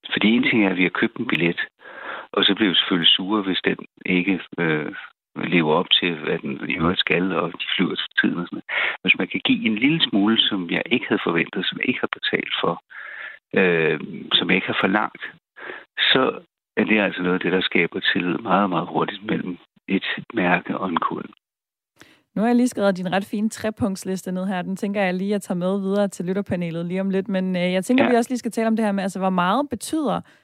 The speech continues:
Speaker 2: et godt brand egentlig for en virksomhed? Altså, hvor, hvor stort et problem er det, hvis man får sådan et slag i lakken som det her?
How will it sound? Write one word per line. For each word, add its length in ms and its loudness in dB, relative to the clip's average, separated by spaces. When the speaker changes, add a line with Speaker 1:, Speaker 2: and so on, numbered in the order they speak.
Speaker 2:
et 160 -4
godt 200 0
brand 340 2
egentlig 420 -2
for 80 -2
en 180 -2
virksomhed? 560 -4
Altså, 200 -2
hvor, 280 2
hvor 120 0
stort 260 4
et 80 0
problem 320 -4
er 100 -2
det, 100 -4
hvis 180 -10
man 120 -8
får 200 -4
sådan 160 -6
et 120 -6
slag 300 -2
i 40 -4
lakken 300 -2
som 160 -8
det 100 -6
her? 160 -4